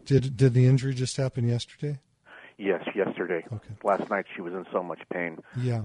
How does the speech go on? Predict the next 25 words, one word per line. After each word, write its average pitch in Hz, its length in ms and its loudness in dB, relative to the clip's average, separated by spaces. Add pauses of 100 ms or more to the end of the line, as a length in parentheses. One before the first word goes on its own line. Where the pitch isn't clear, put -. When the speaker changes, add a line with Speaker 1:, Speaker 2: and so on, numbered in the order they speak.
Speaker 2:
Uh, 87 100 -10
Speaker 1:
So 143 300 4
Speaker 2:
she - 60 -4
had 82 200 -10
to - 100 -4
Speaker 1:
time, 151 460 4
time 156 360 2
will 143 120 4
tell. 131 540 0 (640)
And, 117 260 2
Speaker 2:
Okay. 113 240 -4
Speaker 1:
um, 113 460 -2 (760)
I 123 80 -4
mean, 131 160 4
I 131 100 4
treat, 151 340 0 (320)
I 127 100 0
treat, 156 380 0 (240)
uh, 123 300 0 (640)
sprained 147 380 6
ankles 131 440 4
almost 139 460 4
every 120 220 4
single 113 380 2
day. 107 400 -2